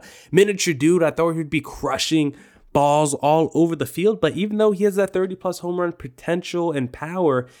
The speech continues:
he doesn't hit balls on average as hard as a guy like Ketel Marte. Altuve is still a beast, don't get me wrong, but I think the decline has started to show a little bit for Altuve.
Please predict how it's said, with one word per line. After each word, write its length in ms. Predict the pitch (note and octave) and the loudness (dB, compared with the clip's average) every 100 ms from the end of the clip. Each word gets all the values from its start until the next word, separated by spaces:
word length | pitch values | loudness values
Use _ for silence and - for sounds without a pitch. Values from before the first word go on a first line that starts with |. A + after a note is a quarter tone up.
| - _ | -20 _
he 140 | E3+ | -2
doesn't 460 | D3+ E3+ F3+ F#3+ F3+ | 0 2 2 2 -2
hit 400 | - F3 D3+ - | -2 -2 -2 -2
balls 500 | D3 D3 D3 D3 C#3 - | 0 2 2 0 -4 -6
on 240 | D3+ D#3 D3+ | -2 0 -2
average 520 | C#3 D3 B2+ B2 B2 | -4 -4 -4 -6 -8
as 140 | C#3 | -12
hard 380 | A#2+ - C3 C3 | -10 -4 -2 -2
as 160 | B2 B2+ | -4 -6
a 40 | |
guy 180 | B2 B2 | -4 -2
like 200 | B2 B2 | -4 -6
Ketel 320 | B2+ B2 C3 | -12 -10 -6
Marte. 500 | C3+ C3 C3 F3+ C3 - _ - | -4 -6 -2 -2 -2 -6 _ -2
Altuve 480 | D#3+ - A#3 A#3 | -2 0 0 2
is 440 | A#3+ E3 F#3 D3+ C3+ | 2 4 2 0 -8
still 360 | - - A3+ C#4+ | -10 -4 2 4
a 60 | |
beast, 280 | D3+ E3 C3+ | 4 2 0
don't 140 | D#3 D3+ | 0 0
get 160 | D3 | -2
me 80 | C3+ | -2
wrong, 320 | B2+ B2+ A#2+ | 0 -2 -4
but 280 | A2 A2+ _ _ D3 | -6 -8 _ _ -6
I 100 | D#3 | -2
think 200 | A#3+ A3+ | 0 0
the 80 | |
decline 520 | F3 D3+ - C#3+ D#3 C#3+ | 0 -2 -4 -2 -2 -2
has 120 | B2 | -4
started 280 | C#3+ C#3+ - | -2 -2 -4
to 40 | |
show 340 | - D3 D3 | -2 2 2
a 80 | C#3 | 0
little 320 | B2+ A#2+ D3+ | -4 2 2
bit 280 | G#3 B3 A3+ | 2 0 -2
for 100 | G#3 | 0
Altuve. 600 | G#3 G#3 - G#3+ G3+ G#3 | 0 0 -4 -2 0 0